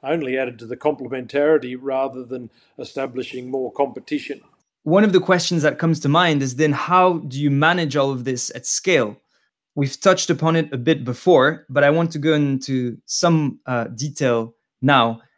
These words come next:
Speaker 2: and maybe starting logically with, uh, how you achieved planting so many trees or managing the regrowth of so many trees. So taking things from the beginning, how did it all start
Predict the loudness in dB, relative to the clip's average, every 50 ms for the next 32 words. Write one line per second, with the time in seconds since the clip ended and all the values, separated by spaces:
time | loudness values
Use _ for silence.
0 | _ -2 2 4 6 6 6 4 2 0 2 4 4 6 6 6 6 6 6 6
1 | 4 2 -2 -2 -4 -4 -2 -2 -2 -4 -6 -8 -16 -16 -12 -8 -6 -4 -4 -4
2 | -2 0 2 4 4 4 2 0 0 -2 -2 -2 0 0 -2 -2 -4 -8 _ 0
3 | 2 2 2 2 2 0 0 0 0 0 -4 -8 _ _ _ _ _ -6 0 4
4 | 6 6 6 6 4 2 0 -2 -2 0 2 2 2 2 0 -2 -6 -10 -14 _
5 | _ _ _ -2 2 2 4 4 4 2 0 -4 _ _ _ -2 2 2 4 4
6 | 2 2 0 0 2 2 2 2 0 0 0 2 2 2 2 0 -4 -4 -2 0
7 | 2 2 2 0 0 -2 -2 0 0 0 -2 -6 -10 _ _ _ _ _ -6 2
8 | 6 6 6 6 4 2 -4 _ 2 4 4 4 4 2 2 2 0 0 0 0
9 | -2 -2 -2 -2 0 2 4 4 4 4 4 0 -2 -4 -8 _ _ _ _ -4
10 | 0 2 4 4 4 4 6 6 6 6 6 4 0 2 4 4 4 4 2 -2
11 | -8